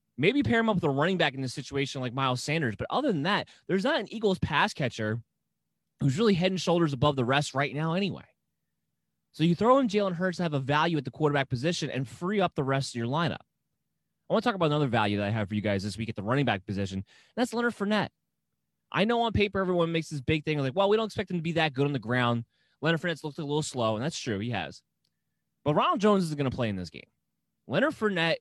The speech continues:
is going to be more of a bell cow in this situation this week than Ronald Jones ever was at any point this season. The reason for that being, we know Leonard Fournette will stay in there on third downs. We know that they trust him to catch the ball coming out of the backfield.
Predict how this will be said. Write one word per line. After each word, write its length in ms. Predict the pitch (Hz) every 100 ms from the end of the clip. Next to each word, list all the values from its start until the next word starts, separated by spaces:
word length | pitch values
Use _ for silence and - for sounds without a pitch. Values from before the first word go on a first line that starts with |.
| -
is 200 | 139 104 _ _ _ _ _
going 200 | - 165
to 80 | 160
be 100 | 160
more 240 | 143 151
of 80 | 233
a 80 | 214
bell 340 | 139 156 175
cow 480 | 185 143 107 82 76 98 - _ _ _ -
in 160 | 139
this 160 | 143 180
situation 640 | 196 - 139 139 127 113
this 180 | 127 160
week 400 | 120 151 98 - - _ _ -
than 180 | 143 143
Ronald 280 | 170 185
Jones 280 | 156 175 165
ever 220 | 143 151
was 280 | 139 147 131
at 120 | 120 127 -
any 120 | 147
point 240 | 123 135
this 160 | 117 120
season. 340 | 226 208 113 - -
The 80 | -
reason 340 | 147 247 247 208
for 120 | 156
that 200 | 147 120
being, 480 | 208 233 117 113 131 _ _ _ _ _ _ _ _ -
we 220 | 127 220
know 200 | 208 240
Leonard 260 | 185 170
Fournette 340 | 147 147 151 -
will 80 | 139
stay 240 | - 160
in 80 | 160
there 140 | 127
on 100 | 113
third 220 | 107 101
downs. 240 | 92 78 - - -
We 200 | 160 240
know 480 | 196 240 202 135 - -
that 100 | 123
they 100 | 160
trust 400 | 170 - 170 -
him 120 | 170
to 80 | 147
catch 240 | - 156 -
the 80 |
ball 200 | 123 139
coming 260 | 135 139 127
out 80 | 120
of 40 |
the 60 | 110
backfield. 420 | 151 196 - -